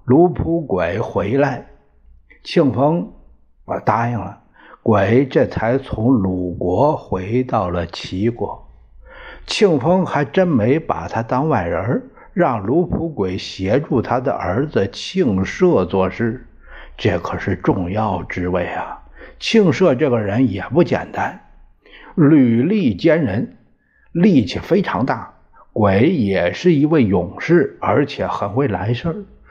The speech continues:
所以庆社很欣赏他，就把自己的女儿姜嫁给了轨，二人就成了翁婿，宠信弥笃，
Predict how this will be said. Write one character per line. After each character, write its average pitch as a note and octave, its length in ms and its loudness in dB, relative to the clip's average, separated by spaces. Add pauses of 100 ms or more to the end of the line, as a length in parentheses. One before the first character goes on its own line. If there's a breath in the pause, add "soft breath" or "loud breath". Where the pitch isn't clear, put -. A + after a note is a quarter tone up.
(140)
所 E3+ 220 4
以 G2 140 4
庆 D#3 360 0
社 B2 300 0
很 F2 240 -6
欣 F3 360 -2
赏 - 280 -6
他， A2+ 240 -4 (400 loud breath)
就 G3 180 4
把 A2 220 2
自 C3 360 -2
己 F2+ 180 -2
的 C#3+ 160 4
女 F#2 320 2
儿 G#2 380 2
姜 E3+ 640 0 (500 soft breath)
嫁 G2 420 0
给 F2+ 240 -4
了 F#2 200 -2
轨， F2+ 580 -6 (420 soft breath)
二 A#2 340 0
人 G2+ 340 -2
就 G2+ 240 -2
成 F2+ 300 -8
了 A2 120 2
翁 D3 440 0
婿， - 440 -4 (540 loud breath)
宠 F#2 500 -2
信 F3 340 2
弥 G2 600 4
笃， - 680 -4